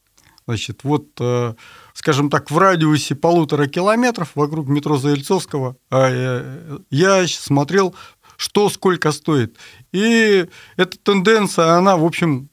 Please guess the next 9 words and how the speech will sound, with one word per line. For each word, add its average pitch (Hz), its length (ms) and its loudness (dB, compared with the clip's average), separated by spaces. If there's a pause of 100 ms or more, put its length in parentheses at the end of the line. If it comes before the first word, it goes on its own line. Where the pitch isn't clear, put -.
(160)
м, 117 220 -8
как 104 280 -10
достаточно 151 680 0
явная. 127 720 2
Допустим, 135 500 -4
если 160 300 2
мы 160 180 4
возьмём, 160 520 2 (340)
э, 135 220 2